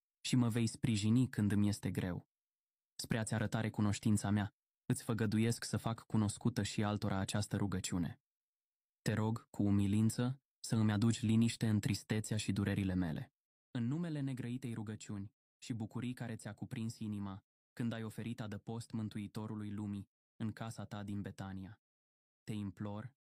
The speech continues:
roagă-te pentru mine și familia mea, ca să-L păstrăm pe Dumnezeu în inimă, astfel încât să ne învrednicim a primi ajutor în nevoile noastre,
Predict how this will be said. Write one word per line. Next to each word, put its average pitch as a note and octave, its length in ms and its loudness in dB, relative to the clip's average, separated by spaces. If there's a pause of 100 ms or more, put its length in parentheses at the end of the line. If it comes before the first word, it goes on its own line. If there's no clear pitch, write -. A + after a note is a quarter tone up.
(140)
roagă-te A2 420 -6
pentru G#2 300 -6
mine G#2+ 260 -4
și - 140 -10
familia G#2+ 480 -6
mea, G#2 280 -8 (440)
ca A2 120 -8
să-L A2 160 -8
păstrăm A2 420 -8
pe A2 100 -8
Dumnezeu G#2+ 520 -6
în G2 100 -6
inimă, G2+ 440 -6 (260)
astfel A2 300 -8
încât G#2+ 280 -6
să - 100 -10
ne G#2+ 100 -4
învrednicim G#2+ 720 -6
a G2+ 80 -8
primi A2 360 -6
ajutor G#2 580 -8 (120)
în G#2 180 -4
nevoile G2+ 440 -6
noastre, F#2+ 540 -10